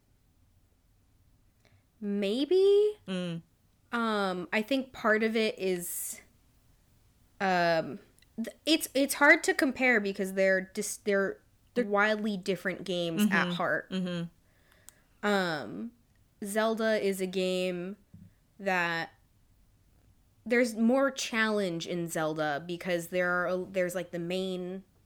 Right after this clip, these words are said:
Speaker 1: you know,
Speaker 2: Yeah.
Speaker 1: uh, boss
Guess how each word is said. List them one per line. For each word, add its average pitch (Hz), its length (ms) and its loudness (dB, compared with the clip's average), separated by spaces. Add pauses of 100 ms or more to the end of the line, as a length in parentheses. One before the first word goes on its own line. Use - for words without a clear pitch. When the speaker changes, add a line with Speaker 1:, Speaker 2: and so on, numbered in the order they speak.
(560)
Speaker 1:
you 202 140 -4
know, 165 480 -4
Speaker 2:
Yeah. 160 320 0 (720)
Speaker 1:
uh, 165 300 -2 (140)
boss 165 560 -2